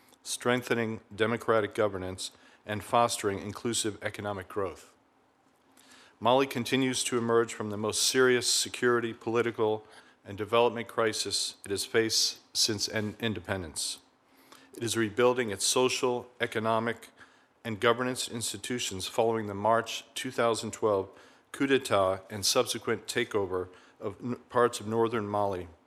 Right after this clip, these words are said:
by extremists. Poverty both exacerbates Mali's conflicts and underscores its capacity challenges.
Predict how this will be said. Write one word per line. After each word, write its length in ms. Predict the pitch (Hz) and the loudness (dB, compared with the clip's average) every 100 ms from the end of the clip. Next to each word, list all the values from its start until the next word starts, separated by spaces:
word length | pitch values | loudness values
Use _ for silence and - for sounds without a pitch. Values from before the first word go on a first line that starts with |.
| _ - | _ -6
by 140 | 95 | -4
extremists. 760 | 92 - 110 98 - - - - _ _ - - _ _ _ _ _ - - _ | -6 -8 -8 -8 -6 -4 -4 -8 _ _ -20 -20 _ _ _ _ _ -20 -20 _
Poverty 420 | - 131 131 127 | 4 6 6 4
both 380 | 107 113 110 - - _ _ 117 | 4 4 2 -4 -20 _ _ -2
exacerbates 640 | 127 - 120 123 120 - | 2 2 4 2 2 0
Mali's 340 | 117 113 107 | 2 2 0
conflicts 600 | - 113 113 117 110 - - _ _ _ _ - | 0 -2 -2 -4 -6 -8 -10 _ _ _ _ -8
and 160 | 110 | -6
underscores 760 | - 123 117 - 120 113 110 - | -2 0 0 2 2 4 0 -6
its 140 | 104 | -8
capacity 600 | - 101 110 107 - 101 | -10 -4 0 0 0 -8
challenges. 720 | 92 - 98 90 87 64 - | -6 -2 -2 -4 -8 -12 -12